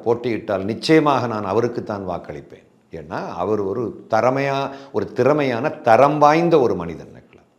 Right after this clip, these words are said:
இது யாருக்கு வேணா கூட நீங்க அனுப்புங்க. என்னுடைய தனிப்பட்ட ம-, உரிமை, என்-, என்னுடைய தனிப்பட்ட அபிப்பிராயம் actually. So இதை பார்த்துட்டு இருக்கக்கூடிய வி சி கேயினுடைய நண்பர்கள் யாருமே நான்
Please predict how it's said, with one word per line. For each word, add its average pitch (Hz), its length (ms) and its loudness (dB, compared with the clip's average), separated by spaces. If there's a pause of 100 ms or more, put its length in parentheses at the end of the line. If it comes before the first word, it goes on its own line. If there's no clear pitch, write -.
(160)
இது 82 160 -10
யாருக்கு 113 460 2
வேணா 123 120 0
கூட 120 120 -2
நீங்க 98 180 -6
அனுப்புங்க. 85 320 -8
என்னுடைய 113 340 0
தனிப்பட்ட 127 400 0
ம-, 113 120 -6 (220)
உரிமை, 98 320 -6
என்-, 95 200 -4
என்னுடைய 113 240 0
தனிப்பட்ட 120 500 -2
அபிப்பிராயம் 87 480 -6
actually. - 320 -20 (360)
So 95 320 0
இதை 101 180 0
பார்த்துட்டு 127 380 2
இருக்கக்கூடிய 104 640 -2 (380)
வி 117 100 0
சி 143 320 -4
கேயினுடைய 92 640 -2
நண்பர்கள் 104 520 -4
யாருமே 104 440 -4
நான் 87 300 -8